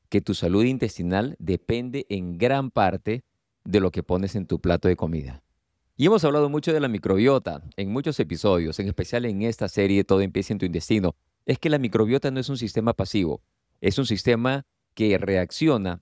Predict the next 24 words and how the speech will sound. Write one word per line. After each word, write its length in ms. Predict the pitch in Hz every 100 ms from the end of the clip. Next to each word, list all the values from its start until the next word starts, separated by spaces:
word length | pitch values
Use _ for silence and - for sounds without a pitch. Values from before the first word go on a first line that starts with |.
| _
que 100 | 110
actúa 500 | 92 - 147 90 82 _ _ _
cada 340 | - 127 131 139
momento 580 | 113 104 120 117 120 117
de 180 | - 92
nuestro 320 | 92 87 98
día 300 | 120 98 117 _ _ _
con 180 | - 107
diferentes 500 | 101 92 101 117 131
partes 400 | - 117 - 117
de 60 | 98
nuestro 340 | 98 107 - 92
organismo. 600 | 85 87 90 80 73 -
La 120 | 101 117
microbiota, 460 | 123 120 131 156
imagínense, 520 | 160 104 117 120 139 -
es 100 | 123
como 220 | 123 123
un 40 |
jardín 440 | 127 107 95 104 87
que 80 | 101
hay 40 |
que 120 | 120
cuidarlo. 600 | - 98 110 95 82 76